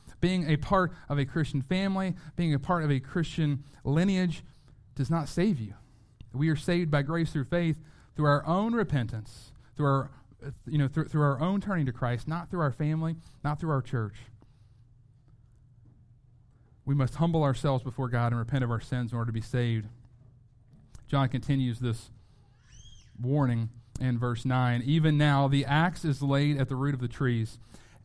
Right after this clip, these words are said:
E-, every tree, therefore, that does not bear good fruit is cut down and thrown into the fire." Wow, I mean, we're not saved by works, but our works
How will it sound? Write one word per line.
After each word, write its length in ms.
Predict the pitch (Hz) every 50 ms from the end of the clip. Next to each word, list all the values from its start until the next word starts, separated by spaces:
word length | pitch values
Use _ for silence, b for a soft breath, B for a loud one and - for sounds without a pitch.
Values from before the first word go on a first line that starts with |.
| B - -
E-, 160 | 151 165 160 160
every 340 | 156 160 175 175 202 196 170
tree, 280 | - - 190 175 170
therefore, 560 | 156 147 143 139 - - 151 147 143 139 120 B B B B B
that 80 | 151 156
does 180 | 156 147 135 147
not 300 | 151 156 180 170 156 143
bear 180 | 165 170 165
good 240 | 139 156 160 175 160
fruit 480 | - - - 180 185 175 147 131 - - B B B B
is 180 | 165 160 - -
cut 260 | - 185 180 156 151
down 280 | 165 175 185 185 165
and 120 | 147 139 -
thrown 200 | 170 170 175 170
into 120 | 160 151
the 80 | 139 131
fire." 520 | - - 165 165 170 147 123 107 - - - - - - - - - - - - - - - - - - - - - -
Wow, 220 | 110 110 107 98 -
I 60 | 123
mean, 100 | 123 123
we're 120 | 131 156
not 180 | 170 180 175 -
saved 260 | - 170 165 165 151
by 140 | 143 135 123
works, 440 | 123 139 139 127 117 120 - - - B B B 180 156 B B -
but 140 | - 208
our 240 | - - 143 143 139
works 560 | 139 139 135 156 185 202 202 - - - -